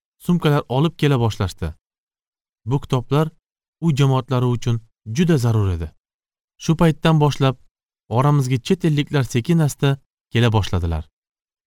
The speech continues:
Biz ular bilan gaplashib, mazza qilardik va ular keltirgan injillar va boshqa materiallar uchun ularga rahmat aytardik. Lekin ba'zida ularga mezbonlik qilish uchun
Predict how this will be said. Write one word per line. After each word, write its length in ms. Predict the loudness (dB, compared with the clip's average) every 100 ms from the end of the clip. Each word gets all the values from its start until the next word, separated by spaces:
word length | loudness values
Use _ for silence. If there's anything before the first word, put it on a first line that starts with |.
| _ _ -4
Biz 220 | 0 2
ular 260 | 4 4 2
bilan 200 | 2 2
gaplashib, 480 | 0 0 0 -2 -2 _ _ _
mazza 320 | -2 0 0 -2
qilardik 420 | -2 -4 -4 -10 _ _ _ -4
va 100 | 0
ular 260 | 2 0 0
keltirgan 520 | -2 -2 -2 -2 -2
injillar 560 | 0 -2 0 0 0 -2 _ _ _ _
va 100 | -2 0
boshqa 280 | 0 -2 0
materiallar 480 | 0 2 0 2 0
uchun 300 | 0 -2 -4 _ _ -4
ularga 360 | 0 0 2
rahmat 300 | 0 0 -2
aytardik. 420 | -2 -6 -6 -8 -12 _ _ _ _ _ _ _ _
Lekin 260 | -4 2 2 4
ba'zida 320 | 4 4 2
ularga 380 | 2 0 2 2
mezbonlik 520 | 2 2 2 0 0
qilish 220 | 0 -2 0
uchun 160 | -2